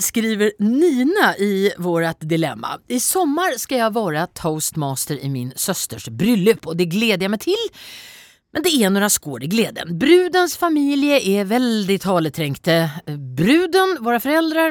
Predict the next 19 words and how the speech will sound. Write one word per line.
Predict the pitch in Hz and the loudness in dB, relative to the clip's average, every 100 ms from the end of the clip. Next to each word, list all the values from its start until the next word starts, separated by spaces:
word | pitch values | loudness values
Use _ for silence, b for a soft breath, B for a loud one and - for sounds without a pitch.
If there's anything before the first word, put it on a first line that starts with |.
| 240 | 0
massa | 226 - - 247 | -4 -2 -6 0
tanter | 285 247 254 | 0 0 -2
og | 262 | -2
onkler | 254 311 339 | -2 -6 -6
skal | - 214 | -4 -2
holde | 190 | -2
tale, | 180 202 180 226 B B B B | -2 -2 0 -4 B B B B
og | 262 | -2
det | 339 | 0
er | |
så | 359 | 0
klart | - 220 214 | 0 0 -2
skrevet | - 208 139 113 | -2 -2 -2 -6
både | 104 | -2
rosa | 170 330 320 - | 0 0 -2 -4
og | 233 | -4
grønne | 233 233 214 | -2 -2 -2
sanger | 208 233 208 208 233 B B B B | -2 -2 0 0 -2 B B B B
fra | - 202 | -4 -2